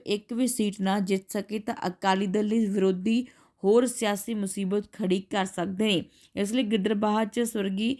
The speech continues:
ਪ੍ਰਕਾਸ਼ ਸਿੰਘ ਬਾਦਲ ਅਤੇ ਉਹਨਾਂ ਦੀ ਟੀਮ ਵਾਂਗ ਉੱਨੀ ਸੌ ਚੁਰਾਨਵੇਂ ਵਾਲਾ ਇਤਿਹਾਸ ਦੁਹਰਾਉਣ ਲਈ ਆਪਣੇ ਕੋਲ ਮੌਕਾ ਆਇਆ। ਇਸ ਲਈ ਪਾਰਟੀ ਪ੍ਰਧਾਨ ਹੁਣ ਜੱਕਾ ਤੱਕਾ ਛੱਡ ਕੇ ਹੁਣੇ ਤੋਂ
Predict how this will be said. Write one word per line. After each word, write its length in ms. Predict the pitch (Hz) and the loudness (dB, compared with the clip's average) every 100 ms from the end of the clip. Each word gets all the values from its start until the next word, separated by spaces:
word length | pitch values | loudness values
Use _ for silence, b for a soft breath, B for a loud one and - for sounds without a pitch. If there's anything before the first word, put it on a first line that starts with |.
| B B - | B B -6
ਪ੍ਰਕਾਸ਼ 380 | 208 220 208 202 | 0 2 2 2
ਸਿੰਘ 160 | 233 190 | 0 2
ਬਾਦਲ 340 | 180 180 220 - | 2 2 -2 -4
ਅਤੇ 180 | 196 202 | -6 -4
ਉਹਨਾਂ 160 | 196 202 | -2 -2
ਦੀ 120 | 214 | -2
ਟੀਮ 300 | - 185 190 | -2 -2 0
ਵਾਂਗ 200 | 190 208 - | 2 0 -2
ਉੱਨੀ 200 | 196 190 | -2 0
ਸੌ 160 | 190 196 | -2 -6
ਚੁਰਾਨਵੇਂ 440 | - 190 190 196 | -2 -2 0 0
ਵਾਲਾ 280 | 196 196 208 | 0 0 0
ਇਤਿਹਾਸ 640 | - 180 180 170 175 208 208 | -2 -4 -2 -2 -2 -2 -2
ਦੁਹਰਾਉਣ 280 | 185 180 185 | 0 0 0
ਲਈ 120 | 202 190 | -2 -4
ਆਪਣੇ 300 | 185 185 185 | -6 -4 -4
ਕੋਲ 220 | 196 202 | -2 0
ਮੌਕਾ 420 | 185 180 - 190 - | 0 -2 -4 -6 -2
ਆਇਆ। 280 | 185 196 254 B B B | 0 2 -2 B B B
ਇਸ 200 | 202 202 | -2 2
ਲਈ 100 | 247 | 0
ਪਾਰਟੀ 380 | 240 202 196 226 | 2 0 0 -6
ਪ੍ਰਧਾਨ 480 | - 208 202 202 214 | -6 -4 0 0 0
ਹੁਣ 220 | 208 196 | -2 -2
ਜੱਕਾ 340 | 190 190 208 | -2 -4 -4
ਤੱਕਾ 320 | 202 196 202 | -4 -4 -4
ਛੱਡ 260 | 196 190 185 | -2 -2 -2
ਕੇ 200 | - 226 | -2 -2
ਹੁਣੇ 280 | 196 185 214 | -2 0 0
ਤੋਂ 200 | 202 165 | 0 -2